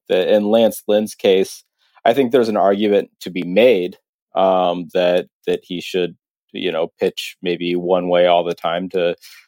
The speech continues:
try and get more strikeouts. But at the same time, if he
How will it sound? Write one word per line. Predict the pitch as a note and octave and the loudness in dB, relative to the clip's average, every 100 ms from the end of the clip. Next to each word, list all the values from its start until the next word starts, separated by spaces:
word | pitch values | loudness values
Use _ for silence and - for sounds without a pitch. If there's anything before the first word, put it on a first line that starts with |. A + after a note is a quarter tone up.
| _ - | _ -2
try | G2 | 0
and | F2+ F2+ | 0 -2
get | F#2 | -4
more | F2+ F2 | -2 -4
strikeouts. | - - E2+ E2 E2+ F2 - - - _ - | -4 -2 0 2 2 2 0 -14 -20 _ -2
But | F#2+ F#2 | 0 0
at | F#2 - | -2 -4
the | F#2 | -4
same | G2 F#2 | -4 -4
time, | - F#2 F2+ F2+ | -2 -2 0 -2
if | F2+ E2+ - | -2 -4 -8
he | G2 F#2+ | -6 -4